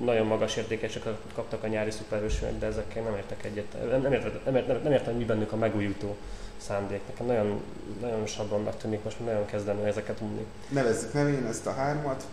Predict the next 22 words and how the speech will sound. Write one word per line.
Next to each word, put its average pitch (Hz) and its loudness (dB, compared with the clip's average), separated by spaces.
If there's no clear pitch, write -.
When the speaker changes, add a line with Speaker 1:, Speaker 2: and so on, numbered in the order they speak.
Speaker 2:
Pókember, 107 -2
az 127 -2
Speaker 1:
Galaxis 139 8
Speaker 2:
a 143 6
Speaker 1:
őrzői, 120 4
Pókember 113 2
és - -2
a 107 0
Wonder 107 4
Woman. 98 2
Speaker 2:
Igen. - -8
Speaker 1:
És - -4
szerintem 110 0
sokan 123 2
ugye 110 8
imádják 107 4
a 110 0
Wonder 107 2
Woman, 107 2
de 107 4
ne-, 110 4
ö, - -